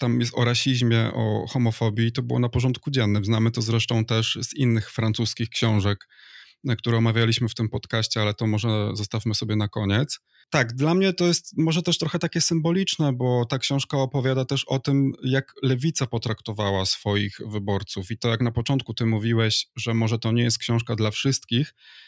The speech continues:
ja bym chyba jednak chciał, żeby tę książkę przeczytali wszyscy, gdybym mógł wybierać. E, bo nie wydaje mi się, żeby to była książka tylko dla lewicy, choć chyba dla niej szczególnie, bo można by było na przykład zrozumieć, dlaczego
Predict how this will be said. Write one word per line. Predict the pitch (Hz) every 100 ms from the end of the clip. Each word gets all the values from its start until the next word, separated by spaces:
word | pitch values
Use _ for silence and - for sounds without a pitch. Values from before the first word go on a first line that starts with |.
| _
ja | -
bym | 135 147
chyba | 156 143
jednak | 151 151
chciał, | - - 135 143
żeby | 139 139 139 139 135 139 - 127
tę | 143
książkę | - 139 - 139 139 139 -
przeczytali | - 147 147 196 160 123
wszyscy, | - 117 -
gdybym | 98 107 98 101 101 -
mógł | 107 104 117 104
wybierać. | 110 110 110 95 90 - - - - - _ 143
E, | 117 113
bo | 110
nie | 127 131
wydaje | 139 151 135
mi |
się, | 120
żeby | 117 117
to | -
była | 110 117
książka | 117 - 120 127
tylko | 117 127 117 127
dla | 117 120
lewicy, | 120 131 147 123
choć | 117 117
chyba | 135 131 -
dla | 120 127
niej | 131
szczególnie, | 127 139 139 151 127 107
bo | 101 98 101 _ - - -
można | - 117 120
by | 120
było | 120 123
na | 123
przykład | 120 - 123
zrozumieć, | 110 120 117 151 123 113 117 - - - -
dlaczego | 117 117 127 110 120 113 117